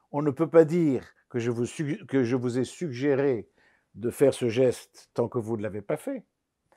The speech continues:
Et inversement, lorsque vous faites ce geste, on peut dire que vous m'avez imité. Donc l'imitation et la suggestion ne sont que le va-et-vient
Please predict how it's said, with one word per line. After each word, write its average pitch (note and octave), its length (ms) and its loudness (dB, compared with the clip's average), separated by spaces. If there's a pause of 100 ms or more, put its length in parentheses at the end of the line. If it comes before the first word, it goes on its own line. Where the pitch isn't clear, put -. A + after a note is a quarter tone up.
(260)
Et C#3+ 120 2
inversement, D3 680 0 (300)
lorsque C3+ 340 0
vous C3+ 120 2
faites C3 200 2
ce A#2 160 -6
geste, C3+ 320 -2
on C3 80 -4
peut A2 160 -10
dire D#3 180 -4
que D3 80 -10
vous B2 100 -6
m'avez B2 280 -4
imité. D3 440 -10 (640)
Donc C3 200 -2
l'imitation F#3 600 2
et C#3+ 40 4
la C3 100 0
suggestion C3 720 -6 (320)
ne B2+ 80 -2
sont D#3 180 2
que D3+ 120 2
le C3 140 6
va-et-vient C#3+ 720 6